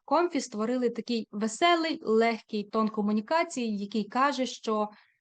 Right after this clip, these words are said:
покупка техніки — це може бути весело. Вони навіть вигадали еквівалент фразі «побутова техніка» і назвали їх домашніми гаджетами.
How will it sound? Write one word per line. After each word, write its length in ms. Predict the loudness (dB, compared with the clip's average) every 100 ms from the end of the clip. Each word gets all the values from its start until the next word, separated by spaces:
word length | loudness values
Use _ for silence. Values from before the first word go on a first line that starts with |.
| _
покупка 520 | -8 -4 -4 -4 -4 -2
техніки — 540 | 0 0 0 0 -2
це 120 | -4 -2
може 260 | 0 -2
бути 320 | -2 -2 -2
весело. 560 | 0 0 0 -4 -8 -8 -12 _ -20 _ _ _
Вони 280 | 4 6 8
навіть 340 | 6 6 2
вигадали 520 | 0 0 0 2 2
еквівалент 800 | 2 0 -2 0 2 2 2 2 -2 _ _ _
фразі 500 | -2 0 0 0 -2
«побутова 560 | -2 -4 -6 0 0 0
техніка» 520 | -2 -6 -2 -2 -2
і 160 | -2 0
назвали 500 | -2 -2 0 2 0
їх 280 | 0 -4 -4
домашніми 640 | -4 0 0 -2 -4 -4 -2
гаджетами. 640 | -2 -2 -8 -10 -10 -10